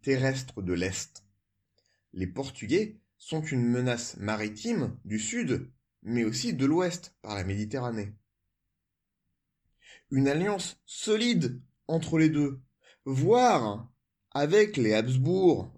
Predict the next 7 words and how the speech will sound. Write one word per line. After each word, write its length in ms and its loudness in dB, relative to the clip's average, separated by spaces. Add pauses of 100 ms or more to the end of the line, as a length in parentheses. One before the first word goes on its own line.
au 120 -4
nord, 560 0 (280)
dans 100 -6
les 100 -2
Balkans, 480 -2 (760)
pourrait 260 -2
être 240 -4